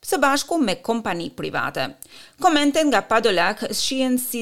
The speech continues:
sinjali i fundit të një ndryshimi nga Ukraina këtë javë për të vazhduar mbrojtjen e këtij qyteti të vogël lindor, vendi i betejës më të përgjakshme të kësaj lufte,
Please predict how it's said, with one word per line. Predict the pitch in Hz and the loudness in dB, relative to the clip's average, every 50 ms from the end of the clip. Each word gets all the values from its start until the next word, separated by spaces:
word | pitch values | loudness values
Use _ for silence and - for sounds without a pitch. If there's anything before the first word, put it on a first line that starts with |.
| 220 | -6
sinjali | - 208 180 190 226 240 233 214 196 190 | -6 -6 -4 -4 -2 -2 -2 -2 -4 -4
i | |
fundit | 196 - 277 269 247 196 185 - | -2 0 0 0 2 0 0 -2
të | 185 175 175 | -2 -4 -4
një | 175 180 175 | -4 -4 -4
ndryshimi | 180 180 180 - - 294 311 269 220 196 | -4 -4 -4 -2 0 0 0 0 0 0
nga | 175 170 175 | 2 0 0
Ukraina | 170 - 175 175 190 190 180 170 | 0 -2 -2 -4 -2 -4 -4 -6
këtë | 175 - 190 175 175 | -6 -4 -4 -2 0
javë | 185 202 262 262 - | 0 0 -2 -2 -4
për | 254 247 220 | -4 -4 -2
të | 208 202 | 0 0
vazhduar | 196 196 196 254 254 247 226 220 | 0 0 0 2 2 2 2 2
mbrojtjen | 214 240 254 269 262 254 220 208 | 2 2 2 2 0 -4 -6 -6
e | 202 | -8
këtij | - 226 208 | -8 -8 -8
qyteti | - 220 - 247 247 240 220 | -8 -6 -4 -4 -4 -6 -6
të | - 214 185 | -6 -4 2
vogël | 208 247 247 202 220 220 | 2 4 4 4 2 0
lindor, | 226 240 254 262 330 294 240 214 - - - - - - - - | 0 0 2 4 4 4 4 4 0 -6 -12 -16 -16 -18 -16 -4
vendi | 202 226 269 302 302 277 285 | 0 2 4 4 4 2 0
i | 254 | 0
betejës | 208 240 247 302 311 311 277 254 - - - 240 | 0 -2 -2 -2 -2 -2 -2 -2 -4 -4 -2 0
më | 254 330 359 | 0 0 0
të | 330 285 - | -2 -2 -2
përgjakshme | 247 208 190 233 233 220 - - - 180 160 | -4 -2 -2 -2 -4 -2 -2 -4 -4 -4 -6
të | - 170 160 | -6 -6 -6
kësaj | - - 196 214 208 | -2 -2 -2 -2 -2
lufte, | 185 156 - - 165 135 | -4 -2 -2 -2 -2 -2